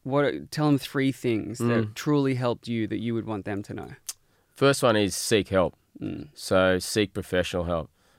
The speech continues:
Speaker 2: Put your hand up, say, "I'm not okay." Go to your G P, psychologist, counsellor, and just talk through what you're going through. Just s-, get in a room and just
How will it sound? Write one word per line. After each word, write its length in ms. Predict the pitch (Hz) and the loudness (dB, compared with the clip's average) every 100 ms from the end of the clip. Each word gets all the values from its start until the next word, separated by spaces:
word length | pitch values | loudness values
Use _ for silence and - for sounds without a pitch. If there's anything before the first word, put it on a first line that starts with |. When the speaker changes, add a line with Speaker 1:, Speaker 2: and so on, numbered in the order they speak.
| _ - | _ -2
Speaker 2:
Put 160 | 127 | 2
your 120 | 123 123 | 4 6
hand 260 | 113 113 | 6 6
up, 300 | 107 98 - | 6 4 0
say, 200 | - 101 | 0 2
"I'm 180 | 92 90 | 4 2
not 180 | 104 110 | 4 4
okay." 600 | 107 - 95 92 92 92 _ _ _ | 4 2 2 2 2 -2 _ _ _
Go 140 | 95 92 | 0 2
to 60 | |
your 120 | 92 85 | 2 -2
G 320 | - 110 110 | 0 2 0
P, 360 | - 95 92 | 0 2 2
psychologist, 920 | 87 - 110 - - 95 95 90 85 - | 0 2 2 2 0 0 0 -2 -6 -4
counsellor, 680 | 101 95 92 - 110 123 - _ _ _ _ _ | 0 0 0 0 2 2 -2 _ _ _ _ _
and 160 | 101 104 | -4 -2
just 280 | 110 - - | -2 -4 -10
talk 420 | - 123 127 - | -2 2 2 0
through 400 | - 117 113 101 | -2 2 4 4
what 200 | 95 - | 4 2
you're 100 | 95 | 0
going 320 | 87 87 90 | 0 0 -2
through. 280 | - 85 76 - _ _ - | -4 -8 -8 -12 _ _ -6
Just 240 | 147 - _ | -6 -6 _
s-, 180 | - - - _ - _ | -8 -8 -10 _ -20 _
get 160 | 131 160 | 4 6
in 140 | 170 | 6
a 60 | 117 | 6
room 460 | 92 101 117 156 | 6 6 6 4
and 180 | 107 101 | 2 2
just 300 | 104 95 - | 0 0 -4